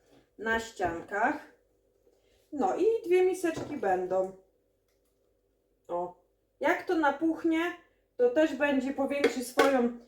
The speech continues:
Dwie takie miseczki mamy, więc dla nas to jest idealne. Zobaczcie, jakie różowiutkie, jak to pięknie wygląda. Widzicie te płatki i tym chije w środku, do tego malinki.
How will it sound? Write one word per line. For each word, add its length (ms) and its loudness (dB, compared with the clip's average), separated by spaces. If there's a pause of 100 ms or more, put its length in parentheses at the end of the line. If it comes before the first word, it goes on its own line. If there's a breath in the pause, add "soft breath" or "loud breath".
(180)
Dwie 460 -4
takie 300 2
miseczki 540 0
mamy, 320 -10
więc 220 -6
dla 180 6
nas 240 -4
to 100 4
jest 420 -2
idealne. 460 0
Zobaczcie, 420 0
jakie 300 6
różowiutkie, 540 0
jak 120 4
to 100 -4
pięknie 340 2
wygląda. 720 2 (440 loud breath)
Widzicie 380 0
te 120 6
płatki 480 2
i 60 -4
tym 300 4
chije 320 4
w 40 -4
środku, 500 0
do 120 6
tego 240 2
malinki. 680 4